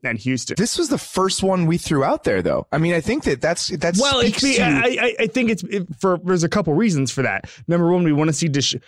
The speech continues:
Speaker 1: I think the biggest reason, before we get into all the other ones,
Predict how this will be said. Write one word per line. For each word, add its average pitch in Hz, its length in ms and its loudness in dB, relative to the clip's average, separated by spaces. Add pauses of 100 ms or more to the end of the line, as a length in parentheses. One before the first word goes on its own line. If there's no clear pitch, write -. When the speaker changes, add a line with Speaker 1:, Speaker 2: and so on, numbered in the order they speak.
(120)
Speaker 1:
I 190 100 0
think 208 140 0
the 143 80 2
biggest 170 480 -2
reason, 110 280 -2
before 127 140 -2
we 139 60 0
get 131 100 0
into 123 120 2
all 113 80 2
the 135 80 2
other 180 160 2
ones, 107 280 0